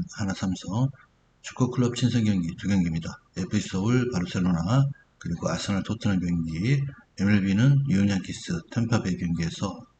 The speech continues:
다섯 경기 말씀드리겠습니다. 자, 어제 축구클럽 친선 경기는 뉴캐슬이 좀 졸전을 펼치면서, 어, K리그 연합팀이 일 등으로 승리했는데 경기력 자체가 그렇게 좋지 않았습니다. 경기 보는 내내 좀, 어, 마음이 안 좋았던 그런 경기였고,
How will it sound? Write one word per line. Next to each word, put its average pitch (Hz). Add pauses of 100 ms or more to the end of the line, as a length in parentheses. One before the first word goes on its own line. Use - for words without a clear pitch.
다섯 - (100)
경기 90
말씀드리겠습니다. 82 (680)
자, 104
어제 127
축구클럽 135
친선 127
경기는 104
뉴캐슬이 101
좀 92
졸전을 120
펼치면서, 95 (140)
어, -
K리그 101 (380)
연합팀이 92
일 95
등으로 98
승리했는데 95
경기력 95
자체가 92
그렇게 87
좋지 -
않았습니다. 90 (540)
경기 101
보는 104
내내 104
좀, 92
어, 160
마음이 -
안 175
좋았던 87
그런 90
경기였고, 85